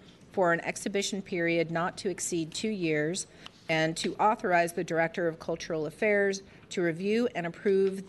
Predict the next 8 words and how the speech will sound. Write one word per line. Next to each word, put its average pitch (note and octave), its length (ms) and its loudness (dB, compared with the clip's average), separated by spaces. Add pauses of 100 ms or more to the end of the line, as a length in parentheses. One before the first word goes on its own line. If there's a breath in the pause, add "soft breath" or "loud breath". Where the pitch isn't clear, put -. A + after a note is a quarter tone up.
(240)
the E3 200 -6
individual F#3+ 680 0
art E3+ 180 2
projects E3 540 0
proposed E3+ 560 -2
prior D#3 320 2
to D#3+ 180 -6
installation. C#3+ 760 -6